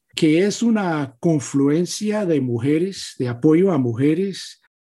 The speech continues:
afro, indígenas, campesinas y víctimas en pro de la defensa de sus derechos y los derechos de la mujer como parte fundamental de la construcción de la paz y que es también de Montes de María.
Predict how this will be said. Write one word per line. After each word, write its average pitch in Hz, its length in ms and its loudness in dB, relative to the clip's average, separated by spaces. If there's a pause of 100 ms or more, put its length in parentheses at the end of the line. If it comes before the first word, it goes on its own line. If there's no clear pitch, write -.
(140)
afro, 190 560 0
indígenas, 185 920 -2
campesinas 156 760 0
y 127 80 0
víctimas 190 800 0 (340)
en 143 800 2
pro 208 320 2
de 165 160 2
la 139 160 -2
defensa 185 580 -2
de 156 120 0
sus 123 260 -6
derechos 139 640 -2
y 139 100 0
los 131 460 -2
derechos 147 420 0
de 156 120 0
la 135 120 0
mujer 127 420 -2 (360)
como 147 580 2
parte 190 460 0
fundamental 160 920 -2
de 160 140 0
la 135 180 -4
construcción 143 680 -2
de 131 100 -4
la 120 160 -4
paz 170 400 -2
y 143 60 -2
que 156 300 0
es 175 180 -2
también 143 640 0 (140)
de 143 180 2
Montes 139 460 0
de 143 100 -6
María. 123 480 -4